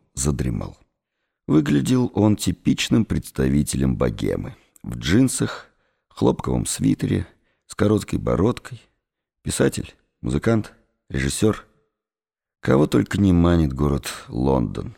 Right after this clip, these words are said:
от бизнесменов и политиков до богемы и богатых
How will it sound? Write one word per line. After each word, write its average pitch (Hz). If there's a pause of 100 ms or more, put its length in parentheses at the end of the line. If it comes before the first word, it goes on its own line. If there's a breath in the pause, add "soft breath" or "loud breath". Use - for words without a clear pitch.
(180)
от 73
бизнесменов 71
и -
политиков 92
до 58
богемы 80
и -
богатых 60